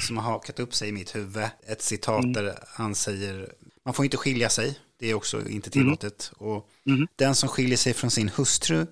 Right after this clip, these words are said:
Speaker 1: av annat skäl än sexuell synd och gifter sig med en annan, han begår äktenskapsbrott. Den här
Speaker 2: Mhm.
Speaker 1: sexuella synden är alltså okej att använda som argument och att skilja sig.
Speaker 2: Det är,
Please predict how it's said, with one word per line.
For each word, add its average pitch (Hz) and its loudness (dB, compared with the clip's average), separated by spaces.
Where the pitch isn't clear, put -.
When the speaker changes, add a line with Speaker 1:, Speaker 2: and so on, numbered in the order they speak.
Speaker 1:
av 117 2
annat 143 6
skäl 110 0
än 113 -2
sexuell 107 0
synd 98 0
och - -10
gifter 110 -4
sig 104 -2
med 101 -4
en 104 -6
annan, 123 -6
han 160 4
begår 98 -2
äktenskapsbrott. - -8
Den 131 0
här 123 0
Speaker 2:
Mhm. - -
Speaker 1:
sexuella - 6
synden 156 4
är 104 -2
alltså 107 0
okej 110 2
att 110 -4
använda 95 -2
som 101 -6
argument 107 -4
och 90 -8
att 92 -8
skilja - -6
sig. - -8
Speaker 2:
Det 185 8
är, 151 8